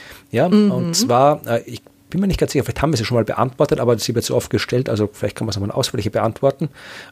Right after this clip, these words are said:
Speaker 1: Und zwar will, ähm, sowohl Björn als auch Christian wollen das Gleiche wissen. Also Christian möchte gerne wissen,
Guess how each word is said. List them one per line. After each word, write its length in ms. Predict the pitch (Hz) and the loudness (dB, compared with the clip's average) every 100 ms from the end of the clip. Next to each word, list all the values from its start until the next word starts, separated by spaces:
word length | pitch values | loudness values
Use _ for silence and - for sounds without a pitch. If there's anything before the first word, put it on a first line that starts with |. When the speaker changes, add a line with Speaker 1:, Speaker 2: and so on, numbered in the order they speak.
| - | -14
Speaker 1:
Und 160 | 120 - | -10 -6
zwar 480 | - 117 123 131 - | -2 4 4 4 0
will, 520 | 123 113 139 165 180 - | -8 0 2 4 2 -2
ähm, 320 | 127 123 120 110 - - | -2 -2 -2 -8 -18 -18
sowohl 340 | - 127 165 104 | -4 2 2 2
Björn 580 | 95 123 135 127 90 - - | 0 2 4 2 -2 -6 -6
als 200 | 127 143 | -6 -2
auch 160 | 123 - 120 | -6 -6 -10
Christian 560 | - 151 - 110 92 92 | -4 -2 0 2 2 2
wollen 120 | 117 | 0
das 140 | 110 | 0
Gleiche 320 | - 113 - 98 | 0 0 0 -4
wissen. 240 | 90 101 | -4 -6
Also 160 | 98 98 | -6 -6
Christian 540 | - 151 - 160 147 - | 0 0 2 2 0 0
möchte 340 | 113 127 - | 0 0 0
gerne 220 | 117 107 113 | 2 2 2
wissen, 300 | 147 160 | 2 0